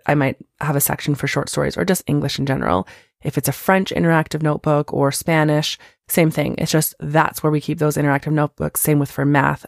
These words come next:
um, social studies, P E, and science. And they're just all stacked there. They are not kept in binders or backpacks. The only time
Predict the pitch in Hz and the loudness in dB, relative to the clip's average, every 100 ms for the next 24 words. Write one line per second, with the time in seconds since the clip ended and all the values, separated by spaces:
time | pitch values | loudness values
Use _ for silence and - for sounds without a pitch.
0 | _ 156 139 120 - - 143 139 147 131 | _ -2 -2 -4 -8 -6 -6 -4 -4 -2
1 | 135 - - 233 165 165 - 156 - 117 | -4 -6 0 2 2 0 2 0 2 0
2 | 127 - - - _ _ _ _ _ _ | 0 -8 -16 -20 _ _ _ _ _ _
3 | - 196 190 190 - _ _ - 196 196 | -4 -2 0 -2 -6 _ _ 0 2 4
4 | 202 - 165 151 - 147 147 139 143 151 | 2 0 -2 -2 -2 -4 -2 -2 0 2
5 | 175 190 - - 180 170 165 156 151 147 | 4 4 2 -6 -4 0 2 2 0 0
6 | 147 143 135 - - 151 - - 151 196 | -2 0 -2 -2 -6 -6 -6 -4 0 0
7 | - 170 156 156 | -2 -2 0 -2